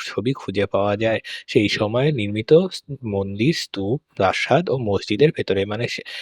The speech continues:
একটা যুগের ধর্ম, রাজনীতি, সমাজ ব্যবস্থা, প্রযুক্তি এবং শিল্পের উন্নতি কেমন ছিল, তা কেমন, কোথা থেকে আমরা জানতে পারি? এই স্থাপত্যের ইতিহাস চর্চার সময়। স্থাপত্যের ইতিহাসের অন্তর্গত স্থাপত্যগুলো কি কি?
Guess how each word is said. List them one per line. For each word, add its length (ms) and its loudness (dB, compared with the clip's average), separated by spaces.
একটা 380 0
যুগের 360 2
ধর্ম, 420 0
রাজনীতি, 540 0
সমাজ 340 -4
ব্যবস্থা, 440 0
প্রযুক্তি 480 -2
এবং 160 0
শিল্পের 440 0
উন্নতি 300 2
কেমন 340 -4
ছিল, 240 -4
তা 160 0
কেমন, 260 -6
কোথা 240 -4
থেকে 160 -2
আমরা 160 -2
জানতে 300 0
পারি? 260 2
এই 140 -2
স্থাপত্যের 680 -4
ইতিহাস 240 -2
চর্চার 200 -2
সময়। 260 -6
স্থাপত্যের 420 -2
ইতিহাসের 360 0
অন্তর্গত 460 0
স্থাপত্যগুলো 540 0
কি 140 -2
কি? 160 -6